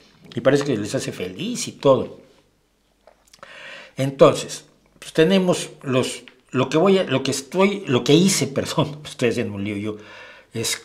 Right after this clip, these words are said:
espectacular. Lo que hice fue copiar los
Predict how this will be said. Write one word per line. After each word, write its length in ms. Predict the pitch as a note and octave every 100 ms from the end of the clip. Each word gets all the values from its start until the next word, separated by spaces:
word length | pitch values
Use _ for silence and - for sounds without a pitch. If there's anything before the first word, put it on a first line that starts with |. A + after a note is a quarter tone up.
| -
espectacular. 1040 | - - - - - F#2+ - G2 F#2 - _ _ _ _ _ _ _ - - - - _ _ _
Lo 180 | C#3 D3+
que 120 | F#3+
hice 240 | A3 A3 A3+
fue 420 | E3+ C#3+ C#3+ - - - _ _ _ _ _ _ _ _ _ _ _ _ _ _ _ _ _ _ _ -
copiar 640 | C3+ A#2+ E3 F3+ - - -
los 680 | B2 A#2+ A2+ - - -